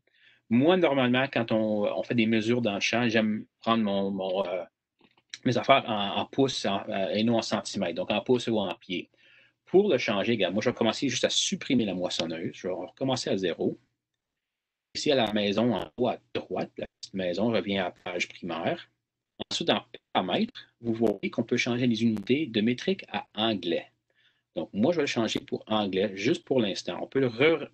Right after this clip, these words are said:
remettre en métrique pour, disons, euh, quand on rentre dans le champ, on va voir, euh,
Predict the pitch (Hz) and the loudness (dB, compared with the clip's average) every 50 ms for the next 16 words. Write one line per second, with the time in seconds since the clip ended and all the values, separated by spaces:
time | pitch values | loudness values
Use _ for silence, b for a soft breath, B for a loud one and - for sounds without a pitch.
0 | _ _ 120 113 123 139 156 160 160 160 - 120 110 104 110 110 110 - - 131 | _ _ -2 0 2 2 2 2 2 0 0 0 2 2 2 0 0 0 0 -2
1 | 143 143 - _ - 131 120 113 104 117 113 113 113 110 107 98 98 98 98 - | -2 -2 -6 _ 0 0 0 2 2 2 2 2 2 2 2 2 2 2 0 -2
2 | 107 - 110 101 - 117 113 101 110 104 98 95 - - 110 117 117 104 98 101 | -2 -2 -2 0 2 0 0 2 0 -2 0 0 0 0 2 0 0 0 0 0
3 | 104 107 104 101 104 95 - 101 95 92 90 90 | 2 2 2 2 0 0 0 0 0 0 0 -2